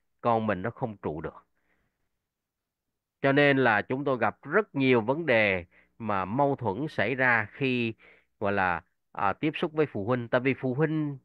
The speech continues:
nhìn từ một cái góc khác. Con mình phải được chăm sóc. Con mình là,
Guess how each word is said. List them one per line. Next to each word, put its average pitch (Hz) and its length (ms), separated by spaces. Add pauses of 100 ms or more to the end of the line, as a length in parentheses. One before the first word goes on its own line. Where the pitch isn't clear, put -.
(120)
nhìn 135 560
từ 135 140
một 127 180
cái 170 100
góc 185 220
khác. 302 260 (600)
Con 156 240
mình 135 140 (100)
phải 120 320
được 156 220
chăm 156 180
sóc. 196 280 (320)
Con 147 300
mình 117 240
là, 113 100